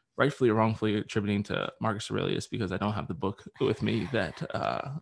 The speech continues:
I got the quote from. But it's, it's basically says that it is a lie to believe that there's a difference between doing what is right and doing what is advantageous.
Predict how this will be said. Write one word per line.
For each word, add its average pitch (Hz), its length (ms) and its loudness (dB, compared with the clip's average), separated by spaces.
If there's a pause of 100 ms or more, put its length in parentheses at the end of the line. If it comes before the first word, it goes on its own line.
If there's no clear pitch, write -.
I 123 60 -2
got 101 180 2
the 101 60 -6
quote 131 260 6
from. 104 220 2 (880)
But 120 440 6 (480)
it's, - 420 -2 (680)
it's - 100 -2
basically 131 340 6
says 107 320 2
that 98 360 0
it 120 120 4
is 110 120 2
a 104 100 6
lie 120 280 4
to 123 120 0
believe 104 440 2
that 98 180 2
there's 104 180 0
a 92 60 -2
difference 107 300 -4
between 104 240 0
doing 104 240 2
what 101 120 0
is 92 160 -4
right 90 200 2
and 101 100 -2
doing 92 220 0
what 87 100 0
is - 160 -6
advantageous. - 720 -6